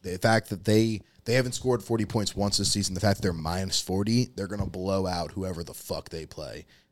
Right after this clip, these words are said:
That, that could be a mortal lock. Ole Miss, love Ole Miss this season, minus twenty and a half. Uh, they blow 'em out. Um, West Virginia versus Pitt. I like West Virginia. That's pure, pure bias.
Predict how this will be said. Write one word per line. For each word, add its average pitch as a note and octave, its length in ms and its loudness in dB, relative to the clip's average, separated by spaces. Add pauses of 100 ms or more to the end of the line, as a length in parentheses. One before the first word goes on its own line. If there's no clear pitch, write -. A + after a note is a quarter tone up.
(100)
That, G#2 500 2
that G#2 160 0
could E2+ 100 -8
be D#2 140 -6
a D#2 40 -4
mortal D#2 300 -8
lock. D2+ 300 -6 (400)
Ole B2+ 160 6
Miss, B2 400 4 (120)
love G#2 280 4
Ole G#2 100 10
Miss G#2 240 4
this F#2+ 140 0
season, F#2+ 420 0 (460)
minus G#2 500 2
twenty G#2 300 -6
and G2 100 -4
a F#2 60 -2
half. F#2 480 -2 (500)
Uh, F2+ 280 0
they F2+ 160 -2
blow F2+ 280 0
'em F2 140 -2
out. E2 300 -4 (600)
Um, E2 560 -4 (500)
West A2+ 220 4
Virginia A#2 320 4
versus G#2 300 4
Pitt. G#2+ 340 2
I F#2+ 80 -2
like F#2 100 0
West F2 120 -6
Virginia. F2+ 400 -6 (160)
That's - 160 -6 (100)
pure, F2 260 0 (340)
pure A#2+ 260 6
bias. F2+ 480 0